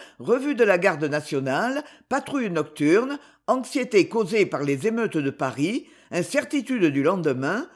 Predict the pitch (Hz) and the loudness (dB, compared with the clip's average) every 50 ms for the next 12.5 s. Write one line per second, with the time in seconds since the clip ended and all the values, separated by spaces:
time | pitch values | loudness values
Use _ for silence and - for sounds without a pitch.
0 | _ _ _ - - 190 185 170 170 196 175 156 156 151 151 247 294 320 285 269 | _ _ _ -6 -4 -2 -2 -2 -2 -2 -2 -2 -2 -4 -2 -2 -2 -2 -2 -4
1 | - 190 196 180 - - 208 220 269 269 285 277 - 269 240 208 170 175 156 139 | -4 -4 -4 -4 -4 -2 -2 -2 -2 -2 -4 -4 -4 -4 -2 2 2 2 2 2
2 | 123 120 127 131 - - _ _ _ _ _ _ _ _ _ _ _ _ _ _ | -2 -4 -6 -8 -12 -16 _ _ _ _ _ _ _ _ _ _ _ _ _ _
3 | _ _ _ _ _ _ _ _ _ - 190 254 - 208 202 - - 165 175 202 | _ _ _ _ _ _ _ _ _ -4 -4 -2 0 -2 -4 -2 2 4 4 4
4 | 262 294 285 - - 226 214 - 202 196 185 208 208 170 139 143 - - 240 262 | 4 2 -4 -2 -2 -2 0 2 0 0 2 2 4 4 4 2 2 -2 -2 -2
5 | 269 254 180 147 - 208 214 - - 294 285 285 262 202 185 175 151 135 131 131 | 0 -2 -2 0 0 -2 -4 -2 -6 -6 -2 2 2 4 4 4 4 2 0 0
6 | 131 131 - - - - 143 143 - _ _ _ _ _ _ - _ _ 165 190 | -2 -4 -8 -16 -12 -12 -12 -12 -12 _ _ _ _ _ _ -20 _ _ 2 2
7 | 185 180 - 160 214 277 302 - - 254 208 196 180 151 165 151 147 143 - - | 2 2 0 -2 -2 0 0 -2 -4 -2 0 0 2 2 2 2 2 0 -2 -6
8 | - 156 156 185 220 320 - - _ _ _ - _ 175 185 170 175 170 208 277 | -4 -2 0 0 0 -2 -8 -14 _ _ _ -4 _ 0 2 2 2 2 2 2
9 | 302 294 262 240 208 202 156 131 147 143 185 247 233 254 269 247 180 - 175 143 | 2 0 0 2 4 4 4 4 2 0 0 -2 0 -2 -2 -2 -2 -2 -4 0
10 | 139 196 220 - 202 175 165 156 208 214 180 - 131 120 143 127 123 185 208 180 | 0 0 0 2 0 0 2 0 0 0 0 0 0 -2 -4 0 2 4 4 4
11 | 151 147 139 135 143 165 208 247 - - - - - _ - 147 226 254 247 185 | 2 0 -2 -2 -2 -2 -2 -4 -8 -12 -20 -20 -20 _ -4 -2 0 2 4 2
12 | 170 170 - 147 147 165 190 240 269 | 2 2 2 2 2 4 4 2 -2